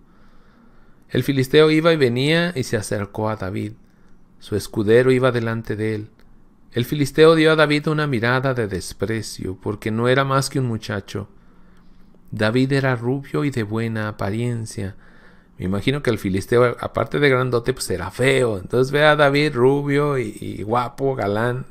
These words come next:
pues le da más coraje. Y lo chiquitillo, no, no, no, le da mucho coraje. Cuarenta y tres. El filisteo dijo a David, "¿Acaso soy un perro para que vengas a atacarme con palos?". Recordemos que él tomó su palo porque él es pastor.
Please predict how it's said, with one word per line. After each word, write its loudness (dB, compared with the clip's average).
pues 0
le 4
da 4
más 0
coraje. 0
Y -2
lo -2
chiquitillo, -6
no, -2
no, 0
no, -2
le 0
da -2
mucho -6
coraje. -4
Cuarenta 2
y 0
tres. 0
El 0
filisteo 2
dijo 2
a 4
David, 0
"¿Acaso 0
soy -2
un -4
perro 4
para 6
que -2
vengas -2
a 2
atacarme 0
con -2
palos?". -2
Recordemos 2
que 0
él -2
tomó 0
su -4
palo 2
porque -6
él -2
es -4
pastor. -4